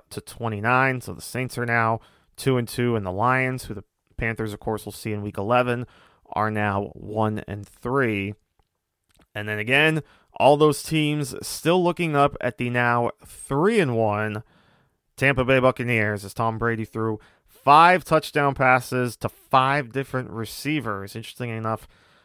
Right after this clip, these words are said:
not Rob Gronkowski, uh, but five different receivers caught a touchdown pass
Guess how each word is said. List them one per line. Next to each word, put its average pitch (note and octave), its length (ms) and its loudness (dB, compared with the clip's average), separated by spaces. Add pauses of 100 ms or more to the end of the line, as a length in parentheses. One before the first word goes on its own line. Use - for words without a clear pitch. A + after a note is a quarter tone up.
(320)
not B2 380 6
Rob F3 260 6
Gronkowski, C3 880 2 (520)
uh, G#2 140 -4
but G2+ 140 -10
five D#3 320 4
different D#3+ 280 -4
receivers C#3+ 440 -6
caught C#3 220 -2
a C3 40 -6
touchdown B2+ 460 -4
pass A2+ 560 0